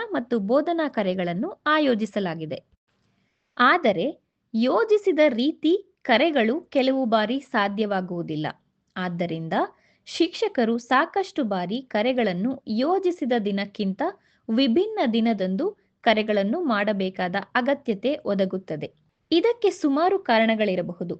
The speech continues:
ಉದಾಹರಣೆಗೆ, ಯೋಜಿಸಿದ ದಿನ ಮತ್ತು ಸಮಯದಲ್ಲಿ ಪೋಷಕರು ಲಭ್ಯವಿಲ್ಲದಿರುವುದು ಅಥವಾ ವಿದ್ಯಾರ್ಥಿಗೆ ಫೋನ್ ಕೊಡಲು ಸಾಧ್ಯವಿಲ್ಲದಿರುವುದು, ನೆಟ್ವರ್ಕ್ ಸಮಸ್ಯೆ, ಹಬ್ಬಗಳು ಅಥವಾ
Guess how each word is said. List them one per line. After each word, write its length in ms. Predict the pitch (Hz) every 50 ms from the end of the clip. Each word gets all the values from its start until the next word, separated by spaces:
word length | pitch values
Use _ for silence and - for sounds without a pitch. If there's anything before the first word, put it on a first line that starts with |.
| -
ಉದಾಹರಣೆಗೆ, 920 | - 208 196 214 220 220 208 214 185 175 160 139 185 262 320 294 311 330 - _ _ _ _ -
ಯೋಜಿಸಿದ 560 | 226 240 294 370 392 330 349 339 - 320 240 262 262 214
ದಿನ 160 | 214 208 196 226 311 381 - -
ಮತ್ತು 280 | 254 226 247 - 233
ಸಮಯದಲ್ಲಿ 800 | 226 - - 294 330 339 311 262 220 190 190 202 226 311 381 - _ _ _
ಪೋಷಕರು 560 | - 233 285 277 - 254 233 - 208 196 220
ಲಭ್ಯವಿಲ್ಲದಿರುವುದು 1080 | 226 214 190 185 185 185 202 202 196 202 196 185 185 180 185 180 185 180 180 180 294 381 - - _ _ _ _ -
ಅಥವಾ 380 | - 233 233 233 208 196 226 311 - - _ _ _ _ _ -
ವಿದ್ಯಾರ್ಥಿಗೆ 800 | 214 233 226 196 220 240 269 320 370 - - 349 233 220 247 277
ಫೋನ್ 380 | - _ - 381 403 427 427
ಕೊಡಲು 380 | 392 - 254 208 208 208 208 220
ಸಾಧ್ಯವಿಲ್ಲದಿರುವುದು, 1200 | 233 - 240 208 202 202 202 226 208 202 196 196 190 190 185 185 180 175 175 180 190 285 370 415 - _ _ _ _ _ -
ನೆಟ್ವರ್ಕ್ 460 | 233 262 294 285 285 269 233 - -
ಸಮಸ್ಯೆ, 520 | - 226 202 190 185 190 185 - 254 311 370 392 _ -
ಹಬ್ಬಗಳು 640 | - - 294 294 269 311 285 226 190 180 208 269 349
ಅಥವಾ 440 | - - 208 202 202 202 196 247